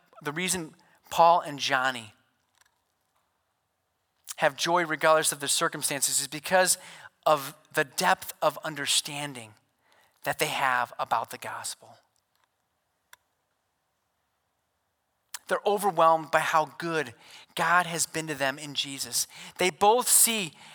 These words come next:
how great their need for Jesus is. And see, the gospel is the greatest good that you will ever know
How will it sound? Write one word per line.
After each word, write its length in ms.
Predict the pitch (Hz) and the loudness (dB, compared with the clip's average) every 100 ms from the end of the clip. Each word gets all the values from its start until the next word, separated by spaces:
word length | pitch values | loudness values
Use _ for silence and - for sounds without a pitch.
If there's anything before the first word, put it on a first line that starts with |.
| - | 2
how 180 | 202 | 4
great 400 | 190 - 202 220 | 4 0 -2 -2
their 140 | - 190 | -2 -4
need 320 | 180 180 175 | -4 -6 -6
for 180 | - 165 | -8 -6
Jesus 520 | 135 160 156 139 - - | -6 -6 -4 -2 -2 -4
is. 500 | 135 120 - - - _ _ _ _ _ _ _ _ _ _ _ _ _ _ _ _ _ _ _ _ _ _ _ _ _ _ _ - - | -12 -10 -6 -6 -8 _ _ _ _ _ _ _ _ _ _ _ _ _ _ _ _ _ _ _ _ _ _ _ _ _ _ _ -20 -2
And 80 | - | 0
see, 120 | 196 | 0
the 100 | 170 | -2
gospel 720 | - 170 180 - - 107 110 _ _ _ _ _ _ - | -2 0 0 -2 -2 -12 -14 _ _ _ _ _ _ -4
is 160 | 165 | -2
the 80 | - | -2
greatest 680 | 147 - 185 185 185 - - | -4 -6 -6 -2 0 0 -4
good 360 | 151 127 113 110 _ _ _ - | -14 -14 -16 -20 _ _ _ -10
that 200 | 151 - | -6 -4
you 80 | 160 | -6
will 160 | 170 - | -8 -2
ever 260 | 165 175 180 | 0 0 -4
know 360 | 139 110 104 | -8 -12 -14